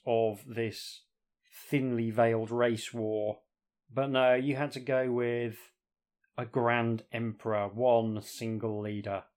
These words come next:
The Council of Star Kings, whose members include the kings of many worlds, including your own King Varks,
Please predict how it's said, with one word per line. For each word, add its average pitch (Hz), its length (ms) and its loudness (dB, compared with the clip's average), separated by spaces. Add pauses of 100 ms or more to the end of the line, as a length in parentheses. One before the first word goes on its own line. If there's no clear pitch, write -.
(240)
The 160 100 8
Council 185 420 2
of 160 60 2
Star 156 460 2
Kings, 151 760 -6 (240)
whose 120 180 -4
members 127 320 4
include 123 300 -2
the 120 80 -2
kings 127 300 -2
of 113 80 0
many 143 240 4
worlds, 113 480 0
including 117 400 -2
your 117 240 2
own 123 240 0
King 107 320 -2
Varks, 120 640 2